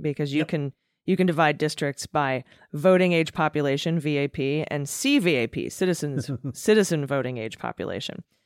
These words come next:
Speaker 1: And that's what happened in District twenty-three. On the basis of their best estimates, even though District twenty-three will be over sixty-two percent Latino, many of those will be ineligible to vote because areas with high Latino C vap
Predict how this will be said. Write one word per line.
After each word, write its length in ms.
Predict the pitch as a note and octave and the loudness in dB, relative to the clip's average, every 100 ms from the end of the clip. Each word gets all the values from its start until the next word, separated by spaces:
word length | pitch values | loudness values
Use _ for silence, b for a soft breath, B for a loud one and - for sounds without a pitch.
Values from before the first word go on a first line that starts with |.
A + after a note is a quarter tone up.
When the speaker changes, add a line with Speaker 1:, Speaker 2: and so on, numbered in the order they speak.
| _ _ - | _ _ -6
Speaker 1:
And 160 | D#3 | -2
that's 160 | D3+ D3 | 0 0
what 120 | D3+ | -2
happened 340 | D3+ C3+ C3 B2+ | -2 -4 -6 -6
in 80 | |
District 300 | B2 - C3 | -8 -10 -12
twenty-three. 560 | - A#2+ A#2 - - - _ _ _ - | -10 -10 -10 -12 -14 -14 _ _ _ -6
On 120 | E3 E3 | -2 0
the 60 | |
basis 420 | D#3+ D#3 E3 D#3 | 2 2 2 -2
of 140 | D3+ C#3+ | -2 -2
their 160 | D3+ | -2
best 360 | D3+ E3 D#3 - | 2 0 0 0
estimates, 640 | E3+ G#3 - C#3+ B2 - - _ _ - | 2 2 2 -4 -4 -6 -14 _ _ 2
even 220 | F#3+ F#3 | 4 6
though 100 | F3 | 4
District 340 | E3+ - D3+ | 2 0 -4
twenty-three 400 | F3+ D3+ - E3+ | -2 -2 0 0
will 100 | D#3 | 2
be 140 | C#3+ C#3 | 2 0
over 100 | C#3+ | -2
sixty-two 560 | - A3+ - C4 C4 | -4 -4 -4 -2 0
percent 460 | - G#3 G#3 G3+ D#3 | 0 0 2 0 0
Latino, 480 | D#3+ A3 F#3+ C#3 - _ _ _ _ _ | 0 2 2 2 -2 _ _ _ _ _
many 380 | E3 F#3 G3 G#3+ | 0 4 6 6
of 120 | G3+ | 6
those 240 | E3 D#3+ D#3+ | 4 2 2
will 60 | |
be 180 | D3+ - | -2 -2
ineligible 600 | D3 C#3+ C#3+ C#3+ C#3 C3+ | -2 0 -2 -2 -4 -6
to 120 | - | -8
vote 500 | B2+ D3 F3 D3+ - - | -4 4 4 4 0 -6
because 300 | D3 D3 - | -4 -4 0
areas 560 | D#3+ E3 F3 D#3 D3+ C#3+ | 2 4 4 2 0 -4
with 120 | - | -8
high 300 | - E3+ E3+ | -2 2 2
Latino 460 | D#3+ - F3+ E3 | 2 0 0 0
C 300 | D3+ - A3 | -2 -2 0
vap 320 | G3+ F3 D3+ | 4 4 2